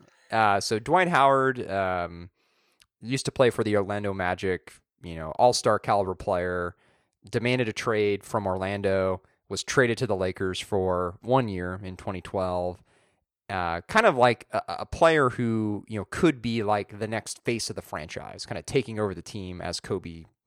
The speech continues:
you know, went into retirement. That was the plan. You know, they traded a lot to get him. Didn't work out. He was on the last year of his contract when he got traded to the Lakers,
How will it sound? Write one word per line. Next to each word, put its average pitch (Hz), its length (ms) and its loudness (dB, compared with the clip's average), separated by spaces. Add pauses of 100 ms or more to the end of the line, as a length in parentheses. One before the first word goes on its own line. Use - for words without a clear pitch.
you 92 80 -16
know, 90 100 -16
went 92 200 -10
into 85 180 -10
retirement. - 540 -12 (800)
That 131 180 6
was 123 100 0
the - 80 -8
plan. 104 540 -2
You 92 80 -8
know, 90 40 -6
they 90 120 -4
traded 110 320 0
a 101 40 2
lot 98 220 0
to 95 80 -14
get 85 180 -8
him. 85 340 -12 (840)
Didn't 147 220 8
work 120 200 4
out. 90 380 2 (220)
He 123 80 -2
was 123 120 2
on 147 120 8
the 135 80 4
last 123 260 2
year 117 80 0
of 95 80 -4
his - 80 -10
contract 110 560 -2
when 98 80 -10
he 92 80 -10
got - 180 -10
traded 208 400 2
to 104 80 -6
the 82 80 -8
Lakers, 85 640 -12